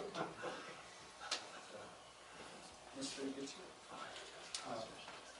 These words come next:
Speaker 2: it's nice to see a full house. Nice to see everybody here. Um, glad everything's going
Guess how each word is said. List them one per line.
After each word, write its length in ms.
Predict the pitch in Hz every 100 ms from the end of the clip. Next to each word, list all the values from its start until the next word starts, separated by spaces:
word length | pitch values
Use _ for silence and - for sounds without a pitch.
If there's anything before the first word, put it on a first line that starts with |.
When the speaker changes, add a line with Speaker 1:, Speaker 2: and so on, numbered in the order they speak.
| -
Speaker 2:
it's 120 | - -
nice 160 | 131
to 60 | 135
see 140 | - 143
a 20 |
full 220 | 147 -
house. 240 | 120 - - - - - - - - - - -
Nice 180 | 123 117
to 140 | -
see 60 | 131
everybody 400 | 117 120 123 127
here. 140 | 113 - - - - - - - - - -
Um, 400 | - 659 622 - - - - - - - - - - - - - - - - - - - - - - - - -
glad 140 | - 113
everything's 280 | 110 127
going 300 | 110 113 107